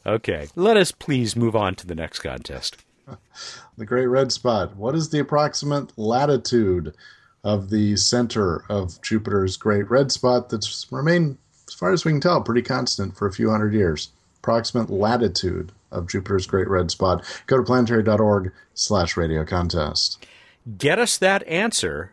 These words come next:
Speaker 1: really quick, 'cause it, the spot might disappear before we, uh,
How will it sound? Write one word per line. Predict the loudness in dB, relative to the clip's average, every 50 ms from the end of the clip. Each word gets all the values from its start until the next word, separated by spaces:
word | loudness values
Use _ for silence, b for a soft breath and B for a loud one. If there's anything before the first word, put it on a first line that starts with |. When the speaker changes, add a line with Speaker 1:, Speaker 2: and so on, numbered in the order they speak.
| -14 -8
Speaker 1:
really | -4 -4 -2 0 2 2 4 2 2
quick, | 2 2 2 2 2 2 2
'cause | 0 0 2 2 0
it, | -2 -2 -4
the | -6
spot | -4 -2 0 0 -2 -2 -2
might | -2 -2 -2
disappear | -2 -4 -6 -6 -6 -4 -2 -2 0 0
before | -2 -4 -6 -2 -2 0 0 0
we, | 0 0 2 4 4
uh, | 4 4 4 2